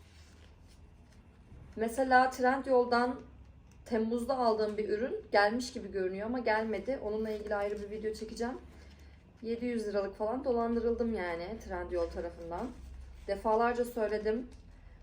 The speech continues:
o ürünler bana gelmedi diye. Çünkü aldığım şeyler çok farklı ürünlerdi. Hani gelmiş olma ihtimali yok. Evet,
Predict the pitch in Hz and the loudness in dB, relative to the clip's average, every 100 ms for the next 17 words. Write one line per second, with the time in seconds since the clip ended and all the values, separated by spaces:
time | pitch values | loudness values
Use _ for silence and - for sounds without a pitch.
0 | - - 185 185 196 190 185 190 185 185 | -16 -6 -4 -2 -2 -2 0 -2 0 -2
1 | 190 185 170 - 170 180 247 - - - | 0 -4 -6 -6 -2 -2 -4 -12 -20 -20
2 | - - - - - - - - - - | -20 -20 -20 -20 -20 -20 -20 -20 -18 -2
3 | 226 202 208 214 247 220 220 240 - 208 | 6 6 6 2 2 0 0 -4 2 2
4 | 208 233 202 190 175 170 226 320 - - | 0 -6 -4 -2 -2 -2 0 0 -2 -6
5 | 190 180 196 208 220 247 262 233 233 220 | -4 -4 6 6 6 2 0 2 0 -2
6 | 220 214 214 214 196 - 196 202 208 | -4 0 2 2 0 -2 -4 -4 -4